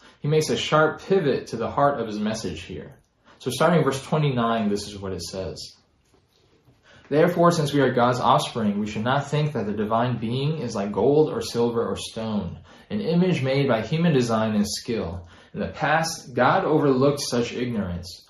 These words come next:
but now he commands all people everywhere to repent,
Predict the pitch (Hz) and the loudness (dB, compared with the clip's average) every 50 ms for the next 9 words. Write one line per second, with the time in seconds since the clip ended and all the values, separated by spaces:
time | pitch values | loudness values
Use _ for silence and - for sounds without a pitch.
0 | _ - - - _ - - 117 - 135 139 143 143 139 123 127 127 127 123 117 | _ -20 -20 -20 _ -10 -6 -2 0 2 4 6 6 4 4 0 -2 -2 -4 -4
1 | 107 107 104 101 95 - - 117 120 127 135 135 131 - 127 117 107 113 113 107 | -2 0 0 0 0 -2 -2 0 2 2 2 2 0 -2 -4 -4 -2 -2 -2 -2
2 | 95 110 117 113 107 101 101 98 98 95 92 - 104 104 98 - - 127 123 104 | -2 -2 -2 -2 -2 -2 -2 -2 -2 -2 -4 -4 -4 -4 -4 -6 -6 -6 -4 -4
3 | 87 - - - - | -6 -8 -10 -14 -16